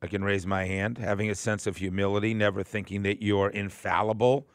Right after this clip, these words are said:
just 'cause you have a great big job and everybody, you know, you think you're at the top of your game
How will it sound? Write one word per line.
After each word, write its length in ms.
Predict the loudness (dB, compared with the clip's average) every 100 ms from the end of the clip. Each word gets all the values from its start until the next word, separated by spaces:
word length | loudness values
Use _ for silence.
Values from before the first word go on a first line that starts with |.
| _
just 220 | -4 -4 0
'cause 220 | -2 2
you 80 | 2
have 280 | 4 4 2
a 80 |
great 400 | -2 0 0 0
big 240 | -2 -2 -2
job 500 | 4 6 8 6 2
and 100 | -2
everybody, 480 | -4 0 2 2 0 -6 -20 _
you 100 | -2
know, 80 | 2
you 220 | 2 2
think 220 | 2 0 2
you're 100 | 2
at 100 | 0
the 80 |
top 380 | -6 0 2 2
of 140 | 0 -2
your 140 | -2
game 460 | -2 -4 -2 -2